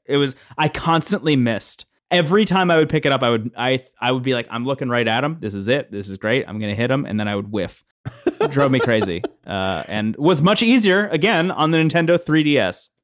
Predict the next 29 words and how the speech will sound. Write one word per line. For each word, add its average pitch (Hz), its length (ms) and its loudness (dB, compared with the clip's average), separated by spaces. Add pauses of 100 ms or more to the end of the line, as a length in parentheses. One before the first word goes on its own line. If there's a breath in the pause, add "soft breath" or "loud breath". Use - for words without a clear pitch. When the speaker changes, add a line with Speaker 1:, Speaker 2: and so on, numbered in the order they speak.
Speaker 1:
which 123 140 -4
I 101 140 2
Speaker 2:
Yeah. 113 280 0
Speaker 1:
controls. - 420 -8 (200)
Speaker 2:
Totally. 104 520 -2
I, 113 200 -4
I 113 120 -6
get 98 240 -8
that. 87 320 -12 (160)
But 139 100 -2
I 143 80 -2
do 143 180 2
like 165 260 2
in 131 160 0
the 113 60 -2
first 110 360 -4
game, 107 240 -6
too, 110 240 -4
how, 107 160 -4
like, 104 340 -6
the 127 100 -6
ghosts 135 440 2
really 110 580 -2
drag 101 380 -6
you 101 160 -6
around. 92 500 -10
Like, 120 160 -2
Luigi 127 440 2
Speaker 1:
Yeah. 127 260 2